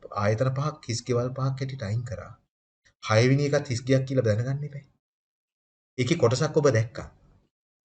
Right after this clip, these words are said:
නමුත් තාම හරියට දැක්කේ නෑ. ඔන්න හයවෙනි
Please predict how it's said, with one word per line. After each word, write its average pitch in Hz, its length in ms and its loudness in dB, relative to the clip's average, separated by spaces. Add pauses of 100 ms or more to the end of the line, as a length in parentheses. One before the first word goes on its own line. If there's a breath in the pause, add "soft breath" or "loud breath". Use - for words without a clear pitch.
(460 soft breath)
නමුත් 139 240 4 (300)
තාම 101 240 0
හරියට 127 320 -6
දැක්කේ 104 300 -8
නෑ. 87 160 -18 (1040)
ඔන්න 113 260 0 (540)
හයවෙනි 123 580 0